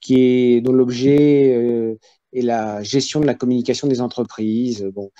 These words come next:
l'agence de, agence de publicité, euh, je passe, études marketing, euh, création, organisation de manifestation, euh, manifestation, qui est domiciliée dans le dix-septième arrondissement. Il a précisé que, euh,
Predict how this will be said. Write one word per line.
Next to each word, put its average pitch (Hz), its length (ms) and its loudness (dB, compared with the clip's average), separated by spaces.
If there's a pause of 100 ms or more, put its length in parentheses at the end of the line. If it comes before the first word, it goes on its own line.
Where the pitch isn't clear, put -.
(280)
l'agence 117 260 -4
de, 120 120 0
agence 127 280 0
de 127 60 4
publicité, 120 1040 2
euh, 104 300 -8
je 113 140 -4
passe, 123 280 2
études 117 220 -6
marketing, 120 640 -4 (1040)
euh, 127 140 4
création, 139 480 0
organisation 127 480 2
de - 20 -2
manifestation, 131 600 -4 (100)
euh, 127 100 0
manifestation, 131 880 0
qui 151 80 -6
est 127 40 -4
domiciliée 123 500 -2
dans 123 80 0
le 117 80 0
dix-septième 123 540 -2
arrondissement. 110 760 -2
Il 127 160 4
a 117 40 -2
précisé 123 580 -2
que, 98 260 -4 (640)
euh, 98 380 -8